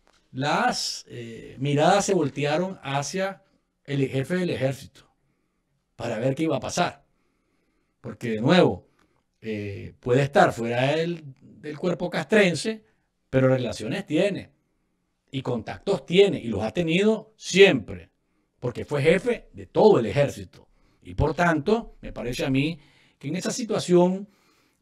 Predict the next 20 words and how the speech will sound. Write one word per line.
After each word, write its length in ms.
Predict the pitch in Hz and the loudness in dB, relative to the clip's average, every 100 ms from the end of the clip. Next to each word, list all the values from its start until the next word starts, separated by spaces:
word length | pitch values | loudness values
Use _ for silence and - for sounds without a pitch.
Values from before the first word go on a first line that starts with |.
| - | -10
eh, 300 | 131 123 120 | -8 -8 -10
se 200 | 110 - | -8 -6
midió 680 | 160 156 160 180 202 214 - | -2 -2 2 4 4 2 -6
de 140 | - 139 | -8 -4
alguna 280 | 139 170 185 | -2 -2 -2
manera 580 | 170 160 170 180 165 _ _ _ _ _ _ _ _ _ _ | -2 -2 -2 -2 -6 _ _ _ _ _ _ _ _ _ _
la 280 | - 147 151 | -8 -2 0
reacción 440 | 151 151 131 180 | 0 -2 -2 -2
que 120 | 180 208 | -2 -4
podría 420 | 190 180 190 190 | -2 2 4 2
haber, 340 | 170 190 190 - | 2 -2 -4 -10
es 100 | 135 | -4
lo 160 | 151 | -4
que 140 | 147 139 | 0 0
yo, 320 | 147 165 156 _ _ _ _ - | 2 -2 -4 _ _ _ _ -20
eh, 480 | 107 87 - - _ | -20 -20 -20 -20 _
eh, 320 | - 85 _ _ | -20 -20 _ _
podría 420 | - 143 139 180 - | -2 2 6 6 4
considerar, 640 | 196 - 165 147 151 175 | 0 0 -2 -2 0 -2
porque 460 | 214 - 160 131 | -4 -6 -8 -10